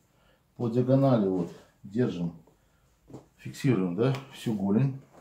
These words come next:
Пятка отдельно. И поворачиваем пятку вовнутрь, вовнутрь и наружу. Далее голень вместе с стопой фиксируем, вот, одновременно, да.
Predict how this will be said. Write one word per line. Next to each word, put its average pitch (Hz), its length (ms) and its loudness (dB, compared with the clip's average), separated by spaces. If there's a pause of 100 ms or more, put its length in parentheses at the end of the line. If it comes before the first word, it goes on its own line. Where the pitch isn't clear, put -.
(1160)
Пятка 101 380 0
отдельно. 104 560 0 (840)
И 123 100 -2
поворачиваем 107 540 -2
пятку - 360 -6 (280)
вовнутрь, 131 760 0 (1040)
вовнутрь 151 440 -2 (540)
и 156 120 -4
наружу. 107 480 0 (840)
Далее 110 480 4 (440)
голень 113 480 4
вместе 123 260 2
с - 40 -10
стопой - 340 2
фиксируем, 98 540 0
вот, 90 220 -6
одновременно, 95 720 0
да. 117 160 2